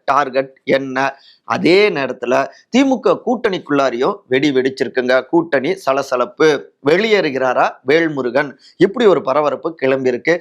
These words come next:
என்னதான் நடந்துட்டு இருக்கு? சமகால அரசியல்ல. இதுதான் இன்றைய நம்முடைய விரிவான இளங்கோவன் எக்ஸ்பிளைன்ஸ்.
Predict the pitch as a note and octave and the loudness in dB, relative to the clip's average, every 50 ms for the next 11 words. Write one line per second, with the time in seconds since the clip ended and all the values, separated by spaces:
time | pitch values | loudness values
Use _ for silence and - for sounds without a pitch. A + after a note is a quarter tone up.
0 | - - - _ C#3 D3 E3 F3+ F3+ F#3 G3 F#3 D#3 C3+ B2+ B2+ B2 B2+ B2+ A2+ | -6 -14 -4 _ 0 0 0 2 2 2 2 0 -2 -4 -4 -6 -8 -8 -8 -14
1 | G#2+ - E3+ G#3+ - - - - A#2+ A#2+ C#3 C#3 - D3 A#2 A2+ A#2 C3 C#3+ C3 | -6 -2 -2 -2 -2 -6 -4 -4 -2 0 0 -2 -2 -2 -4 -2 0 0 0 0
2 | A#2 A#2 B2+ B2+ - B2 B2 A#2 A2 A2 A#2 B2 - - - - - - F#3 A#3 | -2 -4 -6 -8 -4 -2 -2 -2 0 0 -2 -2 -2 -6 -12 -14 0 0 2 2
3 | D4 C4 A#3 B3 A#3 G3 E3 C#3 C#3+ C#3 C3+ B2+ B2+ C3 C3 C3 A#2+ A#2+ D#3+ B3 | 4 2 2 2 2 0 -2 -2 -2 -2 -2 -4 -6 -4 -4 -4 0 0 0 -2
4 | B3+ - _ _ B2+ B2 C3+ D3 D3 E3 D#3+ C3+ C3+ C3+ C#3 D3+ C#3 C3 C3 C#3 | -2 -6 _ _ -2 2 2 4 4 4 4 4 2 0 0 0 -4 -2 -2 -2
5 | C#3+ C#3 C3+ B2+ B2+ B2 B2 B2 - - - G3 F#3+ - - _ G#3 G#3+ G#3+ G3+ | -2 -2 -2 -4 -2 -2 -2 -2 -2 0 0 0 0 -2 -4 _ 0 0 2 0